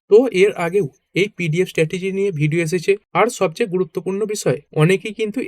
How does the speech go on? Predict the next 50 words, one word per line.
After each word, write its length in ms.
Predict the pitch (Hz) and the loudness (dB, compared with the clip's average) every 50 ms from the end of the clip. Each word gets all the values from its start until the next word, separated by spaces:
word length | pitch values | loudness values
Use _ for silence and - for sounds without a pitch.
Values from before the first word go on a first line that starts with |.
| 165 | -2
এই 80 | 160 170 | -2 0
ভিডিওটার 420 | 156 151 151 180 185 170 180 165 | 0 0 0 0 -2 -2 -4 -4
জন্য 180 | 160 196 202 233 220 - | -4 -4 -4 -4 -4 -4
অপেক্ষা 340 | 160 156 175 160 - 208 196 | -4 -4 -4 -6 -6 -6 0
করেছিল 360 | - 202 202 190 - 175 143 147 - _ _ - | 2 2 2 2 0 -4 -4 -4 -8 _ _ 0
এবং 180 | 185 196 226 254 175 - | 2 2 2 0 -2 -4
ভিডিওর 260 | 185 165 180 208 220 - | -4 2 2 2 2 2
কমেন্ট 220 | - 170 175 185 180 | -2 -4 -4 -4 -4
সেকশনে 340 | - 208 - - 214 208 220 214 - | -4 -6 -4 -4 -4 -4 -4 -4 -2
এই 140 | - 180 190 | -2 -4 -2
অনুরোধটা 460 | - 185 170 175 180 185 165 160 190 196 | -2 -4 -4 -2 -4 -4 -4 -4 -4 -6
ছিল 200 | - - 185 190 208 - _ _ 160 | -6 -4 -4 -4 -6 -6 _ _ 2
যে, 120 | 160 208 | 2 2
"স্যার, 180 | 208 - 254 247 - _ | 2 2 -2 -4 -4 _
পিডিএফ 320 | 175 175 160 185 190 156 | -6 -4 0 0 0 0
ওয়ালা 220 | 180 180 185 208 208 - | 0 -2 -2 -2 -4 -4
ভিডিওটা 320 | 175 160 180 170 170 175 | -4 -4 -4 -2 -2 -4
যেন 140 | 180 190 202 214 - | -4 -4 -6 -4 -2
অবশ্যই 420 | 160 160 170 170 - - 214 208 | -2 -2 -2 -2 -4 0 0 0
আসে।" 200 | 190 156 - - - - _ _ | 0 0 -2 -6 -8 -8 _ _
তো 60 | 240 262 254 | 4 4 6
চলুন 220 | - 190 190 214 214 | 4 4 4 4 2
বন্ধুরা, 340 | 208 220 208 196 - 247 247 - | 0 -2 -2 0 -2 -2 0 0
এখানে 240 | - 156 - 196 208 | -2 -4 -4 -4 -6
আমরা 180 | 208 190 196 196 | -4 -4 -4 -6
সেই 180 | - - 233 220 - | -4 -6 -8 -8 -6
পিডিএফ 320 | 175 160 - - 170 170 175 | -8 -6 -4 -4 -4 -2 -4
নিয়ে 120 | 196 214 - | -4 -2 0
কথা 180 | 160 156 180 | -2 -2 0
বলতে 220 | 180 185 180 156 190 | -2 -2 -2 -2 -4
চলেছি। 300 | 156 - 175 160 151 - 147 - _ | -4 -2 -2 -2 -2 -4 -10 -14 _
তো 60 | - 269 | 2 4
এখন 220 | 254 202 185 226 226 262 | 4 4 2 0 -2 -2
এই 100 | 277 262 - | -4 -6 -6
পিডিএফ 300 | - 185 160 185 214 233 214 | -4 -4 2 4 4 4 4
মানে 200 | 208 214 226 233 | 0 -2 -2 -4
কি? 160 | - _ - 117 - _ _ | -4 _ -12 -12 -12 _ _
তো 60 | 277 285 | -2 0
যারা 240 | 196 185 175 175 196 | 0 0 2 2 2
এই 100 | 214 262 | 2 2
চ্যানেল 280 | 262 - 190 180 202 226 - - | 0 -2 -2 -2 -2 -2 -2 -2
আগে 180 | 165 160 165 | 2 2 2
থেকেই 240 | 156 165 160 214 220 - | 2 0 -4 -4 -4 0
ফলো 160 | - 175 180 175 | 0 0 0 0
করেন 220 | 180 185 196 202 208 180 160 | 0 0 0 -2 -2 -2 -2
বা 80 | 190 185 | 0 0
আগের 180 | 160 160 165 156 | 2 0 0 -2
কিছু 180 | - 165 - 226 170 160 | -4 -8 -8 -6 -4 -4
ভিডিও 180 | 160 160 202 196 | 0 2 2 2
দেখেছেন, 380 | 190 196 208 202 - - 139 | 2 0 0 -2 -4 -4 -8